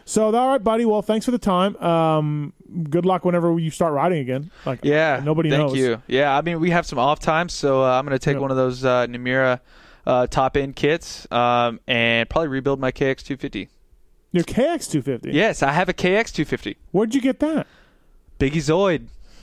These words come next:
Speaker 1: Oh, you did? You
Speaker 2: Yeah,
Speaker 1: bought, you,
Speaker 2: Scrub Daddy.
Speaker 1: you bought one off him?
Speaker 2: No, I,
Speaker 1: Oh.
Speaker 2: I actually traded my straight rhythm bike for his, his, uh, his K X.
Speaker 1: Oh, what year?
Speaker 2: Two thousand seven.
Speaker 1: Oh, okay.
Speaker 2: Yeah,
Speaker 1: And,
Speaker 2: I mean,
Speaker 1: and
Speaker 2: I mean that chassis is not very good.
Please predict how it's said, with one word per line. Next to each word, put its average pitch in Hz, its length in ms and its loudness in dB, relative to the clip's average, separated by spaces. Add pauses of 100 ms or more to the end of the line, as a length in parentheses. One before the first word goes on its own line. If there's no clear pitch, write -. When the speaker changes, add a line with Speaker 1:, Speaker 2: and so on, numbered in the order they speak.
(240)
Speaker 1:
Oh, 185 60 4
you 196 160 4
did? 220 240 2
You 143 100 4
Speaker 2:
Yeah, 190 120 2
Speaker 1:
bought, 196 160 0
you, 190 40 2
Speaker 2:
Scrub 196 160 2
Daddy. 170 260 2
Speaker 1:
you 120 40 0
bought 180 220 0
one 185 120 4
off 165 120 0
him? 262 280 0
Speaker 2:
No, 160 160 0
I, 170 260 2
Speaker 1:
Oh. 160 160 2
Speaker 2:
I 151 160 4
actually 190 240 -2
traded 170 300 0
my 139 120 0
straight 165 260 0
rhythm 139 260 0
bike 127 260 0 (140)
for 131 200 -2
his, 135 340 -2 (240)
his, 139 380 -4
uh, 123 420 2
his 135 180 -2
K 127 220 0
X. 139 320 -2
Speaker 1:
Oh, 190 220 2
what 160 180 0
year? 185 320 0 (420)
Speaker 2:
Two 165 120 -4
thousand 151 260 0
seven. 143 400 0 (680)
Speaker 1:
Oh, 151 140 2
okay. 190 400 0
Speaker 2:
Yeah, 135 280 2
Speaker 1:
And, 139 80 2
Speaker 2:
I 151 60 0
mean, 208 160 2
Speaker 1:
and 175 80 0
Speaker 2:
I 196 40 2
mean 208 120 0
that 202 160 0
chassis 208 340 0
is 165 100 0
not 170 240 2
very 170 220 2
good. 147 340 0